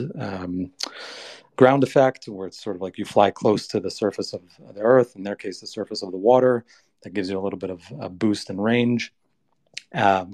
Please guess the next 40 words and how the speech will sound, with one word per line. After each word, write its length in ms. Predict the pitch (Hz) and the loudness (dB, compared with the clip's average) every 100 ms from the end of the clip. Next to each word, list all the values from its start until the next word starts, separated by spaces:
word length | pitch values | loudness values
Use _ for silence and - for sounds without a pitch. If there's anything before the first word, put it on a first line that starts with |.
| - | -8
combining 540 | 117 110 104 104 101 | -2 2 2 0 -4
that 260 | 101 101 104 | -2 -2 -4
with 240 | 98 101 - | -8 -10 -14
maritime 520 | 120 113 127 123 120 | -6 0 0 0 -6
certification, 800 | 113 120 110 117 117 117 - 110 | -4 -6 -4 -6 -4 -4 -4 -6
so 120 | 104 | -6
they 80 | 98 | -8
would 120 | 92 | -8
be 80 | 92 | -8
certified 440 | 90 110 98 110 92 | -2 0 2 2 0
as 120 | 90 | -2
a 40 | |
boat 320 | 95 139 143 101 | 2 6 6 4
instead 260 | 95 - | -4 -8
of 100 | - | -6
an 80 | 113 | 0
airplane. 500 | 139 135 135 123 117 _ _ _ _ - | 0 2 0 0 -2 _ _ _ _ -10
You 80 | 101 | 0
bypass 500 | 98 98 104 98 - | 2 2 2 -2 -2
the 100 | 101 | -2
whole 180 | 98 101 | 0 -2
F 180 | - | -4
A 180 | 107 113 127 | -4 2 4
A. 200 | 120 117 _ _ _ _ - | 4 2 _ _ _ _ -6
This 120 | 110 | -6
is 120 | - | -4
sort 180 | - 101 | -2 -2
of 60 | 92 | -2
the 60 | |
story 280 | 98 - 95 | -6 -4 -2
of 60 | 95 | -2
that 120 | 92 | -2
company 260 | 120 110 92 | -2 -2 -4
that's 160 | 92 | -8
public, 540 | - 104 92 95 - - _ _ _ - | -2 -2 0 -4 -6 -20 _ _ _ -8
that 100 | 104 | -4
people 200 | 107 95 | -2 -4
can 140 | 104 | -6
look 160 | 98 92 | -4 -4
up, 200 | 92 | -6